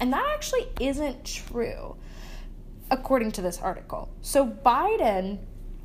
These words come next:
seems to be trailing Bernie Sanders, oh, sorry, um, if the Democratic Party, according to Jennifer Rubin, had actually been kind of mobilized entirely by the left, then Biden would be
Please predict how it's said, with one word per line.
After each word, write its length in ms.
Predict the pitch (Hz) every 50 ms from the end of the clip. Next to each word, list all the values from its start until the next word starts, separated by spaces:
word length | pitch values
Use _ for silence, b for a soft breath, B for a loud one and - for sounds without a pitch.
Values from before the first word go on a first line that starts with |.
| - -
seems 420 | - - - 269 269 302 320 320 -
to 80 | - 285
be 120 | 277 254
trailing 540 | 233 - - - 233 240 247 240 233 226 208
Bernie 360 | 180 - 202 214 220 233 233
Sanders, 560 | 226 - - 220 220 220 220 208 202 202 - -
oh, 80 | 214 240
sorry, 360 | 233 - 208 185 - - - - - B B B B B B B -
um, 200 | 240 226 202 180 - - - -
if 260 | 254 320 320 - -
the 80 | 269
Democratic 580 | 240 277 240 240 233 233 233 226 214 208 208 -
Party, 460 | - - 214 208 196 190 175 - - - - - - - - - - - - - - - -
according 420 | 220 214 - 240 226 220 208 202 185
to 280 | - - 196 185 175
Jennifer 320 | 175 185 175 165 165 - 165
Rubin, 520 | 185 294 381 359 262 233 214 202 202 202 B B B B
had 280 | - - 277 302 349 349
actually 400 | 269 240 240 240 - - 233 226
been 420 | 214 208 202 190 185 185 185 - - - - - - - - -
kind 260 | - 208 202 196 190
of 160 | 180 170 - - - - - - - - - - - - -
mobilized 680 | - 262 262 262 247 247 247 247 233 214 208 226 214 -
entirely 640 | - 220 220 - - - 269 311 330 311 277 262
by 160 | 233 214 190 190
the 120 | 190 165
left, 320 | 165 156 135 220 - -
then 160 | - 233 233 220
Biden 380 | - 214 226 269 285 294 277
would 180 | 262 254 226 -
be 200 | - - 233